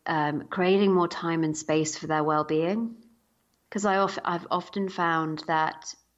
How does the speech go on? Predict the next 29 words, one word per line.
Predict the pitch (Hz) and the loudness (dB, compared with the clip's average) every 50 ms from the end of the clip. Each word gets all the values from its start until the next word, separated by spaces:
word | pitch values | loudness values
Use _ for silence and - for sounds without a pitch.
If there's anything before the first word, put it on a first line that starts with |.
| _ _ _ _ _ | _ _ _ _ _
especially | - - - 202 202 - 202 175 | -12 -8 -6 -4 -4 -4 -4 -4
first-time | - - 170 165 170 175 - - - 196 190 190 185 190 | -4 -2 0 0 0 -2 -4 -6 -6 -4 -2 -2 -2 0
mums | 190 190 196 202 208 214 202 - | 2 2 2 2 0 -2 -4 -6
tend | - - 175 156 160 160 | -8 -6 -4 -4 -4 -4
to | - - - 160 160 160 156 156 156 156 156 - - - - - - _ _ _ _ - | -6 -6 -4 -2 0 0 0 0 -2 -4 -10 -18 -20 -20 -20 -20 -20 _ _ _ _ 0
give | - 180 175 170 170 160 160 - - - - - - _ _ _ - | 2 2 4 4 2 0 -2 -4 -8 -8 -10 -12 -14 _ _ _ -10
to | - - | -6 -4
everybody | 165 160 165 170 170 175 170 165 160 | -2 0 0 0 0 0 0 0 0
else | - 151 160 180 208 - - | 0 0 0 0 -2 -2 -4
other | - 170 170 165 160 156 | -4 -2 -2 -2 -4 -4
than | 160 160 156 156 156 | -4 -4 -4 -4 -2
themselves, | 156 156 156 156 - 156 151 156 165 185 185 185 185 | -2 -4 -4 -4 -4 0 2 2 2 2 2 0 0
and | 185 175 170 | 0 2 2
they've, | 160 156 156 - - - | 2 2 2 0 -2 -2
they've | 165 160 156 - | -2 -2 -2 -2
got | - 165 - - 156 151 - - | -2 -2 -2 -2 -2 -4 -4 -2
very, | - 160 156 160 156 | -2 0 0 2 0
you | 151 - - - 170 | 0 -2 -4 -6 -6
know, | 160 156 151 151 | -4 -4 -2 -4
they've | 156 160 156 | -4 -6 -6
got | - - - - | -6 -6 -6 -2
boundary | - 185 185 180 175 170 - 180 170 | 0 0 2 2 0 0 0 -2 -2
leaks | 165 165 160 - - - - | -2 -2 -4 -6 -6 -8 -6
everywhere. | 160 156 156 156 156 156 156 147 151 151 151 151 151 156 156 - - - - - - - - _ _ _ _ - - - - | -6 -6 -4 -4 -4 -4 -4 -2 -2 0 0 0 0 -2 -4 -8 -16 -18 -18 -18 -18 -20 -20 _ _ _ _ -16 -14 -14 -12
They | - - 180 175 160 165 | -10 -6 -2 0 2 2
often | 160 160 151 - - - 170 156 156 156 | 2 0 -2 -2 -2 -2 0 0 2 2
don't | 160 160 160 151 117 | 0 0 0 0 0
wanna | 156 156 156 151 | 0 0 0 -2
confront | 156 - 165 156 147 - - - - 165 156 151 147 - - - - - | -2 -4 -4 -4 -6 -6 -6 -4 -2 0 0 0 -2 -4 -4 -6 -8 -8